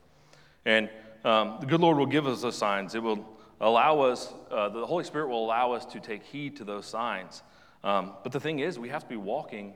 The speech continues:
in the Spirit to even see those signs. Uh, if we're walking in the flesh, th-, those signs aren't gonna appear to us like the way they should. Um,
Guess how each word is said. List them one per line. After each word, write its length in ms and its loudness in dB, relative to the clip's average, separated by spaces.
in 80 -14
the 80 -10
Spirit 420 -8
to 60 -10
even 160 -8
see 160 -12
those 240 -14
signs. 440 -20
Uh, 200 6
if 160 2
we're 80 2
walking 560 4
in 140 -2
the 80 2
flesh, 420 4
th-, 180 6
those 180 4
signs 320 0
aren't 160 0
gonna 200 0
appear 300 -4
to 160 -8
us 120 -8
like 160 -4
the 80 -8
way 160 -2
they 120 -10
should. 400 -14
Um, 300 -2